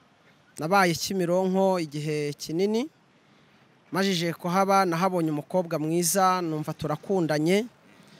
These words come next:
ariko yumvise ko nitwa Kanyana, iryo zina nawe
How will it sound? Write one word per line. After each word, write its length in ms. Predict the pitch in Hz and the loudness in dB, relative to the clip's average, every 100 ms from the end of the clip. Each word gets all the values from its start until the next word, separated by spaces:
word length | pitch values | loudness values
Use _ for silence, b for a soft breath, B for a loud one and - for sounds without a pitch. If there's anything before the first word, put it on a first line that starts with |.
| b b | b b
ariko 360 | 170 208 - | 0 0 6
yumvise 500 | 226 220 185 170 - | 6 8 6 4 2
ko 320 | 180 - 220 214 | 2 4 4 6
nitwa 320 | 202 - 208 | 2 2 0
Kanyana, 400 | - 214 214 190 | 2 2 4 0
iryo 160 | 156 165 | -2 -2
zina 260 | 196 202 | 0 0
nawe 440 | 165 175 202 208 | 2 2 4 2